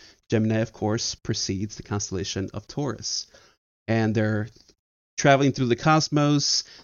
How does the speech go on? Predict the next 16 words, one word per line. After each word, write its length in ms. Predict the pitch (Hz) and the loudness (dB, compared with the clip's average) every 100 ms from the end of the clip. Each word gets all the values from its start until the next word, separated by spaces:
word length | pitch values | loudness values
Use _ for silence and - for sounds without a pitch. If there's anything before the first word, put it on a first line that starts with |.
| _ | _
these 220 | 120 117 | -2 -2
two 160 | - 131 | 0 -2
twins 460 | - 135 131 127 123 | 0 2 4 4 4
and 160 | 113 | 2
their 160 | 107 113 | 2 0
sacred 400 | - 120 120 107 | 2 2 0 -2
cow, 460 | 139 127 131 127 - - - _ - | 0 2 2 -2 -6 -20 -20 _ -2
and, 460 | 113 113 113 110 113 | 2 4 2 2 2
uh, 400 | 110 110 110 110 _ _ _ _ | 2 0 -2 -4 _ _ _ _
and 140 | 120 120 | 2 6
Manu 420 | 139 160 156 156 | 8 8 8 6
decides 500 | 135 131 143 135 135 | 4 0 4 4 4
to 140 | - 131 | 0 0
sacrifice 580 | - 131 151 - 139 - | 2 0 0 0 0 0
his 120 | 123 | 0
brother. 440 | 180 160 - 120 | 2 2 0 -10